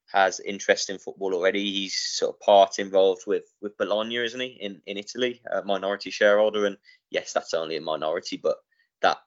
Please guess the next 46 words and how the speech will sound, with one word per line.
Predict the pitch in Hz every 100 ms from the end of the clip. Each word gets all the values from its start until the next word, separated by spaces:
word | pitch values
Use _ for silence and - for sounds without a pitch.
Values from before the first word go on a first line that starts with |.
| _
to | -
me | 98 92 90
doesn't | - 92 82
happen | - - - 87 87
unless | 92 87
he's | - 85
got | - 80
some | - 90
sort | - 90
of | 90
interest | 87 - 78 -
in | 80 82 _ _ _ _
the | 90
game, | 90 98 90 80 80 _
you | 90
know, | 80
the | 85
sport | 90 - - 87 78 -
globally. | 92 87 85 80 - _ _ _ - _
So, | - 104 92 82
so | - 92
there's | 92 -
that. | 107 87
I |
think | - 76
that | -
tells | - 92 92
us | -
that | - 85 - _ 67 64 64
he's | 71 80
a | -
follower. | - 92 101 101 107 _ -
He's, | 92 - 64 - - - _ _ _ -
I |
mean, | 104 104
I, | 98
I | -
know, | 101 104 98 - - _ _ _ -
I | 101
know | 104 98
from, | - 98 90
from | - 87
social | - 76 -
media | 95 101 95 87
that | 82 -
Patel, | - - 87 78 -